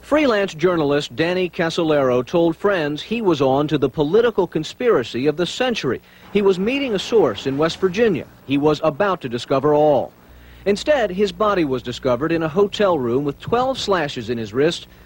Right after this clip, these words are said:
but when the local authorities ruled it suicide, the family said, No way. The housekeeper had taken calls threatening his life.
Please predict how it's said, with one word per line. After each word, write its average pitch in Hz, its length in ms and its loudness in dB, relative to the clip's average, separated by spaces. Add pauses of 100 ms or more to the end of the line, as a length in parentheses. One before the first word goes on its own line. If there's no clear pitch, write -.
(140)
but 160 100 2
when 190 160 2
the 180 120 2
local 208 340 2
authorities 175 540 2
ruled 170 220 2
it 151 100 -6
suicide, 156 720 -2
the 160 80 -4
family 185 460 -2
said, 165 420 0
No 175 260 2
way. 202 420 2 (220)
The 131 100 -2
housekeeper 120 640 -6
had 123 160 -6
taken 156 320 -4
calls 180 460 2 (140)
threatening 117 460 -4
his 139 180 -6
life. 139 320 0